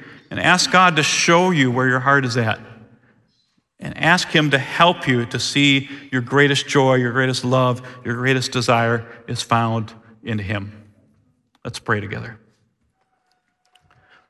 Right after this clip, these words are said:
Lord, we praise you for your word. And we praise you for the truth of your word. Our flesh and our hearts may fail,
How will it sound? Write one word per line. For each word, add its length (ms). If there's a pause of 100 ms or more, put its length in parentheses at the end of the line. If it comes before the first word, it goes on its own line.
(1200)
Lord, 160
we 100
praise 500
you 240
for 200
your 140
word. 360 (1120)
And 140
we 80
praise 420
you 100
for 480 (220)
the 60
truth 360
of 120
your 120
word. 320 (2750)
Our 120
flesh 500
and 160
our 80
hearts 540
may 160
fail, 440